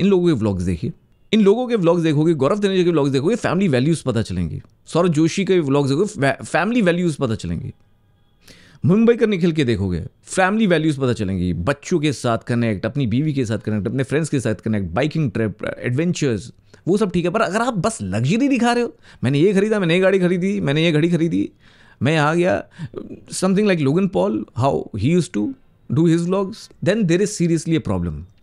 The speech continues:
because उससे बहुत नेगेटिव इम्पैक्ट दिखता है। Because जब आप ऑपुलेंस, अबंडेंस, वेल्थ, रिचेज ही देखते रहते हो ना, तो आपके दिमाग पे गलत इम्पैक्ट पड़ता है। It creates social comparison theory।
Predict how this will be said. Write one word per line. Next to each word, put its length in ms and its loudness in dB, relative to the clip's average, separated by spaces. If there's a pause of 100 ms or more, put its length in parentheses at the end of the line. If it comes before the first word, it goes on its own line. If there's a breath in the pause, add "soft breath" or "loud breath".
(160)
because 180 4
उससे 200 0
बहुत 220 0
नेगेटिव 240 0
इम्पैक्ट 260 -2
दिखता 320 -8
है। 120 -12 (240 soft breath)
Because 180 -2
जब 120 0
आप 160 0 (180 loud breath)
ऑपुलेंस, 520 -2
अबंडेंस, 760 -2
वेल्थ, 260 0
रिचेज 300 -2
ही 80 4
देखते 300 0
रहते 180 0
हो 60 -4
ना, 80 -6 (220)
तो 60 2
आपके 200 0
दिमाग 260 2
पे 60 0
गलत 240 2
इम्पैक्ट 320 -4
पड़ता 300 -8
है। 60 -8 (180)
It 100 -6
creates 300 0
social 260 -2
comparison 440 0 (120)
theory। 420 0